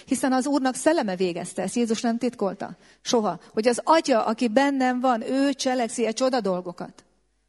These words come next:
Az Atya, aki bennem van. A Zsoltárokban nagyon sok utalást talál-, találunk a gyógyulásról és a gyógyításról.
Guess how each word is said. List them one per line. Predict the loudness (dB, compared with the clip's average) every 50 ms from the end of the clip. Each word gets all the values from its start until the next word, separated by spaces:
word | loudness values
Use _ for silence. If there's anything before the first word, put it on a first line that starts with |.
| _ _
Az | -10 -6
Atya, | -4 -4 -4 -4 -4 -6
aki | -6 -6 -4
bennem | -4 -2 -4 -4 -6 -8 -10 -10
van. | -10 -12 -12 -14 -16 -20 _ _ _ _ -20 -20 _ _ _ _ _ _ _ _ _ _ _ _ _ _ _ _ _ _ _ _ _
A | -4 -2
Zsoltárokban | 0 2 2 0 0 0 0 0 0 0 0 -2 -4 -4 -4 -4 -4 -4 -6 -8 -10 -12 -6 -4
nagyon | -2 -2 -2 -4 -6
sok | -6 -8 -8 -10
utalást | -12 -10 -8 -8 -6 -6 -8 -8 -6
talál-, | -6 -6 -6 -4 -6 -6 -8 -8 -10 -8 -6
találunk | -6 -4 -4 -4 -6 -6 -6 -8
a | -8
gyógyulásról | -6 -6 -6 -6 -6 -8 -8 -8 -8 -10 -10 -8 -8 -8
és | -8 -8
a | -6
gyógyításról. | -4 -4 -4 -4 -6 -8 -10 -12 -12 -12 -10 -12 -12 -14